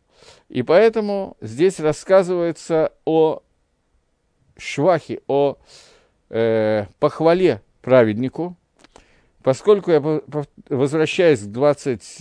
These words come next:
шестому предложению. Все, весь день этот человек ятаве, у него растет и растет его таава, а цадик, он спокойно дает, и ему не становится от этого темнее. Он дает сдоку, э,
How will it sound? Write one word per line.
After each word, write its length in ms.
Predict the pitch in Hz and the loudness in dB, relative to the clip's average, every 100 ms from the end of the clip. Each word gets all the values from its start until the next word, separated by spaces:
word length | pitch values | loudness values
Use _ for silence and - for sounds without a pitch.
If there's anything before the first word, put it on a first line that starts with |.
| 120 113 110 107 | -4 -2 0 -2
шестому 400 | - 131 - 143 | -6 -10 -6 -4
предложению. 640 | 123 120 127 110 104 87 - _ - _ _ | -4 -4 -4 -4 -6 -8 -12 _ -20 _ _
Все, 320 | - 175 202 | -4 2 2
весь 340 | 135 165 214 147 | 2 -4 -4 -6
день 260 | 156 170 | -4 -2
этот 200 | 117 110 | -2 -8
человек 380 | 110 143 139 110 | -10 -4 -4 -4
ятаве, 520 | 131 - 135 117 143 151 _ _ _ - | -8 0 0 2 0 -4 _ _ _ -12
у 60 | |
него 340 | 120 143 160 107 | -6 0 0 0
растет 440 | 139 - 185 170 | -4 -2 -4 -2
и 40 | |
растет 380 | 127 123 - 160 | -4 -6 -6 -6
его 140 | 135 123 | -4 -4
таава, 520 | 127 113 113 127 160 _ _ _ _ | 0 0 2 -2 -4 _ _ _ _
а 120 | - | -4
цадик, 480 | - 220 233 190 - | 0 0 2 0 -4
он 140 | 165 | -4
спокойно 540 | 165 - 165 208 190 160 | -4 -6 0 2 2 0
дает, 340 | 170 214 220 | 2 2 2
и 60 | 160 | -2
ему 180 | 151 180 | -4 -6
не 100 | 170 | -10
становится 580 | - 151 156 147 - | -4 -2 -2 -4 -4
от 100 | 127 | -4
этого 240 | 135 131 131 | -4 -4 -6
темнее. 520 | - 113 104 80 53 _ _ - - _ | -6 -6 -6 -8 -14 _ _ -20 -20 _
Он 200 | 175 220 | -2 2
дает 260 | 220 214 151 | 4 4 2
сдоку, 540 | 127 156 165 - 175 _ _ _ _ _ _ | 0 2 2 -2 -14 _ _ _ _ _ _
э, 500 | - 131 135 131 131 | -4 0 2 2 0